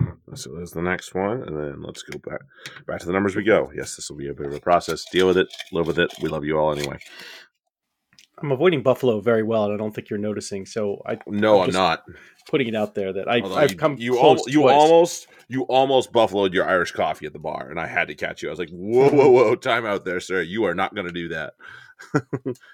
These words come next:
Speaker 2: That
Speaker 1: You're
Speaker 2: was strong
Speaker 1: welcome.
Speaker 2: Irish coffee in the, the, the, it was strong coffee and strong Irish.
Speaker 1: Strong Irish. <laughs> Uh, our number is four.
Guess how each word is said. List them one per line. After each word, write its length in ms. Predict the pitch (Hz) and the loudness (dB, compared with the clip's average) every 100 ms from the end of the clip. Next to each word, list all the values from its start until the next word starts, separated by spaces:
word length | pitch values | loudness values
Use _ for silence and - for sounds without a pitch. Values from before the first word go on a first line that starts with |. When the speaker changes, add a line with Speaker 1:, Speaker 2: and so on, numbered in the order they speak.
| - | 2
Speaker 2:
That 80 | |
Speaker 1:
You're 60 | 165 | 4
Speaker 2:
was 100 | 202 | 6
strong 260 | 175 156 165 | 4 4 4
Speaker 1:
welcome. 40 | 143 | 4
Speaker 2:
Irish 220 | 135 120 | 2 2
coffee 380 | 135 127 127 131 | 0 0 0 0
in 80 | |
the, 100 | 135 | 0
the, 260 | 135 139 110 _ | 0 0 -2 _
the, 260 | 127 113 - _ | 0 0 -4 _
it 60 | 151 | -4
was 240 | 110 117 - - | -4 -8 -12 -12
strong 320 | - 139 131 | -2 0 0
coffee 500 | 131 131 135 190 180 | 2 0 2 -2 0
and 260 | 143 127 123 | 0 0 0
strong 300 | - 127 107 | -2 -2 0
Irish. 500 | 113 113 - - - - | 0 2 0 -2 -6 -6
Speaker 1:
Strong 240 | 98 104 | -2 0
Irish. 360 | - - - - - - - - - | 0 2 0 0 -8 -10 -10 -8 -4
<laughs> 120 | 101 - _ - - | -4 -4 _ -20 -4
Uh, 300 | 78 82 76 - _ - _ _ - | 0 2 0 -6 _ -20 _ _ -8
our 80 | 80 | -2
number 240 | 85 78 | 0 0
is 80 | 73 | -4
four. 400 | - - 65 - | -6 -4 -4 -4